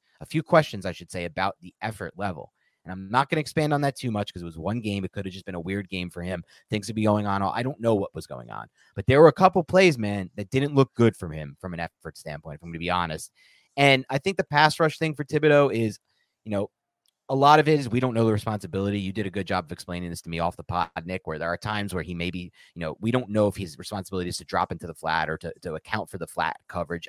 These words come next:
or whatever it may be. But he didn't really make much of an impact in this one either, Nick. So those are three core players right there that are paid a lot of money or high draft capital that are supposed to make impact plays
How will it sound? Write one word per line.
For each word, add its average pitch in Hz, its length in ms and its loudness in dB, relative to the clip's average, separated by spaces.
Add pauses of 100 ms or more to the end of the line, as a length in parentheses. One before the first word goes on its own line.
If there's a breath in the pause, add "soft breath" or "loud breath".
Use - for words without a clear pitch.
or 80 240 -6
whatever 120 340 6
it 104 100 -2
may 104 160 -2
be. 82 280 -6 (400 soft breath)
But 95 120 -2
he 131 100 6
didn't 208 140 8
really 165 160 8
make 139 180 6
much 113 180 2
of - 40 -4
an 104 80 0
impact 95 300 -2
in 90 60 -8
this 85 160 -8
one 80 300 -10
either, 76 300 -8
Nick. 73 280 -12
So 90 240 -4 (200 loud breath)
those 160 180 8
are 190 80 8
three 143 300 0
core 143 280 0
players 113 380 2
right 127 180 4
there 135 280 2 (200)
that 175 80 -4
are - 60 -4
paid 135 280 2
a 139 40 12
lot 127 180 10
of 113 60 4
money 107 280 0
or 92 200 -4
high 110 220 -4
draft 95 280 -4
capital 98 300 -2
that 78 100 -10
are 85 60 -8
supposed 147 380 4
to 135 60 -8
make 117 240 -2
impact 113 500 -6
plays 101 320 -2